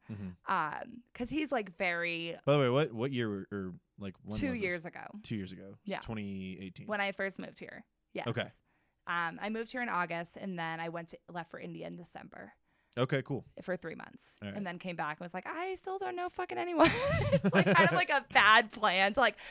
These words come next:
Speaker 2: move somewhere
Speaker 1: Oh, let's just move here and not
Speaker 2: and then, and then not mo-, live
Speaker 1: let-,
Speaker 2: here
Speaker 1: let's
Speaker 2: and
Speaker 1: not
Speaker 2: just
Speaker 1: make any friends.
Speaker 2: I lit-, yeah,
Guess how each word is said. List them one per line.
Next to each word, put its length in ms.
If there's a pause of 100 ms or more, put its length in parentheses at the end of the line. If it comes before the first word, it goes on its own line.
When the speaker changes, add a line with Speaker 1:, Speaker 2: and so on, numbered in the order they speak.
(280)
Speaker 2:
move 220
somewhere 160
Speaker 1:
Oh, 20
let's 180
just 180
move 200
here 220
and 160
not 260
Speaker 2:
and 0
then, 400
and 180
then 220
not 300
mo-, 80
live 120
Speaker 1:
let-, 200
Speaker 2:
here 320
Speaker 1:
let's 100
Speaker 2:
and 60
Speaker 1:
not 100
Speaker 2:
just 80
Speaker 1:
make 140
any 100
friends. 360
Speaker 2:
I 160
lit-, 280
yeah, 220